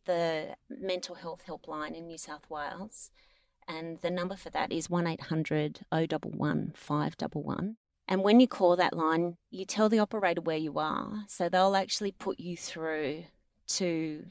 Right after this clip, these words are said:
a clinic close to you. So for, say for us in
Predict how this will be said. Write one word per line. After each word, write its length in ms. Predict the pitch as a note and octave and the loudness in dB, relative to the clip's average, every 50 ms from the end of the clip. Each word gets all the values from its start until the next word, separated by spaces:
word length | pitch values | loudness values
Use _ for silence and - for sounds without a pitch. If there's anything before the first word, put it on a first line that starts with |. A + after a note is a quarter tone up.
| - _ _ _ - | -20 _ _ _ -8
a 80 | D#3 | -8
clinic 420 | - - - F#3 E3+ E3+ D#3+ - - | -8 -6 -4 -4 -2 -2 -4 -6 -10
close 360 | - - D#3+ D#3 C#3+ - - | -6 -2 -2 -2 -2 -4 -8
to 180 | - - - - - | -10 -10 -12 -10 -12
you. 180 | - - - - _ _ _ _ - | -10 -10 -10 -12 _ _ _ _ -14
So 280 | D3+ - - E3 D#3 D#3 | -10 -8 -6 -6 -6 -6
for, 320 | - - - D#3 D3+ D3+ - | -8 -6 -4 -4 -4 -4 -6
say 260 | - - - D#3 D#3+ | -6 -6 -4 -4 -4
for 180 | E3 - D#3+ D3+ | -4 -2 -2 -2
us 220 | D3+ D#3 - - | -2 -2 -4 -6
in 220 | D3+ D#3 D#3+ - | -4 -4 -4 -6